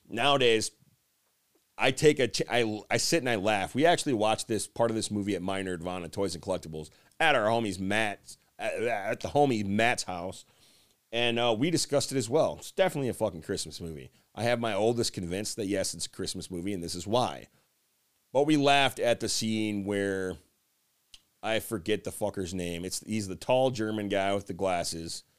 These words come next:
and he's the guy with the really bad stunt actor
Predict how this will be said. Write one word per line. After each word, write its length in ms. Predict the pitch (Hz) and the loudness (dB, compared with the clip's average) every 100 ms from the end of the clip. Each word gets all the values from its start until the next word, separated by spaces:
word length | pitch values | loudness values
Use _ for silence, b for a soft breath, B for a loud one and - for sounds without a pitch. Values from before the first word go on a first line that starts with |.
| _ _ _ 98 | _ _ _ -4
and 220 | 95 90 | -4 -2
he's 180 | 98 85 | -4 -4
the 80 | 92 | 0
guy 180 | 101 | 2
with 120 | 95 95 | 2 -2
the 60 | |
really 360 | 85 85 87 90 | -6 -4 -2 -2
bad 340 | 87 92 90 | 0 0 0
stunt 360 | - - 101 71 | -2 -2 -4 -4
actor 520 | 85 78 87 80 | -8 -8 -10 -12